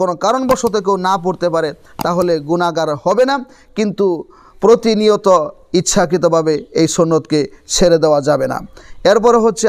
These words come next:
আপনার চার রাকাত ফরজ, অর্থাৎ এই ফরজ তো কোনো ক্রমেই বাদ দেওয়া যাবে না, ফরজ তো আপনাকে পড়তেই হবে। এ হচ্ছে চার রাকাত ফরজ। এরপরে আপনার সর্বশেষ হচ্ছে দুই রাকাত সুন্নতে মুআক্কাদা।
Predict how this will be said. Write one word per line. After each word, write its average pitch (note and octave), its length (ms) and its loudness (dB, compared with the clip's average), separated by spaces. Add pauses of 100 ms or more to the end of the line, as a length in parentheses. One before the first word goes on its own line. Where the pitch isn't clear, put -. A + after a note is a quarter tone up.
আপনার F3 240 0 (360)
চার E3+ 140 2 (120)
রাকাত G3+ 280 2 (480)
ফরজ, D#3+ 360 0 (460)
অর্থাৎ E3+ 280 0 (420)
এই F3+ 60 4 (120)
ফরজ B3 280 4 (100)
তো A#3+ 60 4 (140)
কোনো A3 140 2 (100)
ক্রমেই C4+ 340 4
বাদ G#3+ 160 2
দেওয়া G3+ 200 4
যাবে E3+ 160 2
না, D3 100 -2 (280)
ফরজ F#3+ 280 2
তো F#3+ 140 0
আপনাকে E3+ 260 -2 (100)
পড়তেই A3+ 360 2
হবে। E3+ 180 0 (380)
এ - 80 4
হচ্ছে E3+ 180 0 (100)
চার F3 200 2
রাকাত E3 240 0 (220)
ফরজ। B3 320 4 (500)
এরপরে G3 340 2
আপনার F3+ 300 0 (280)
সর্বশেষ G3 680 0
হচ্ছে E3 240 0 (440)
দুই F3 160 4
রাকাত E3+ 340 2 (320)
সুন্নতে E3+ 420 2 (460)
মুআক্কাদা। D#3 540 0